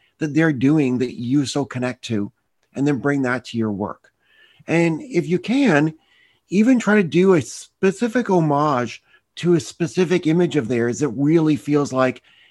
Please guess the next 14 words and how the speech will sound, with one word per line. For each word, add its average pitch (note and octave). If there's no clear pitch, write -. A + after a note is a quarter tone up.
it's C#3+
the C3+
kernel C3
of G#2+
what A2
you're A#2
drawn A2+
to A#2+
about A2+
them. F#2+
Because E3+
in F3
doing G3+
that, D3